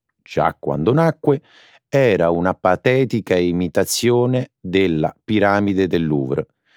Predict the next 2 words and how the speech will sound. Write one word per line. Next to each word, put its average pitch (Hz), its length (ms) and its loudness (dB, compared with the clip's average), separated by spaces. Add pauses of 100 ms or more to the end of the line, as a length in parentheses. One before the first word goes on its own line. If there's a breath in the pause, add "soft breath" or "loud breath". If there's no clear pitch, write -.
(580 loud breath)
Mance 101 640 0 (100)
preelettorali 120 1160 0